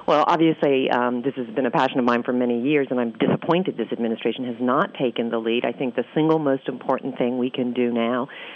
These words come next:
is call on Congress to set a cap, a national cap on greenhouse gas emissions, and, uh, let's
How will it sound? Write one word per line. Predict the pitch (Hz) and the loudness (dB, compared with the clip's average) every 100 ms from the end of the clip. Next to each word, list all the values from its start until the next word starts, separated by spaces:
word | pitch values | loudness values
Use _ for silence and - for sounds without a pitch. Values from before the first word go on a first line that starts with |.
| - - | -16 -2
is | 123 127 113 | 2 2 0
call | - 139 135 | 0 2 2
on | 139 | 0
Congress | - 123 120 135 139 - | 0 0 2 0 -2 -4
to | 131 - | -4 0
set | 139 135 | -2 0
a | 131 135 | -2 -4
cap, | 139 131 107 - | -4 -4 -4 -4
a | |
national | 117 113 113 131 - 160 | -2 0 0 -2 -4 -6
cap | 147 147 120 123 | -4 -2 -2 -2
on | - 113 113 | -4 -2 -2
greenhouse | 110 120 131 135 123 | -4 -4 -2 -2 -4
gas | 123 117 - | -4 -4 -4
emissions, | 117 113 - 135 | -4 -4 -4 -4
and, | 117 110 113 - - - - - | -2 -2 -4 -10 -18 -18 -10 -2
uh, | 120 | 0
let's | 113 151 | 0 -2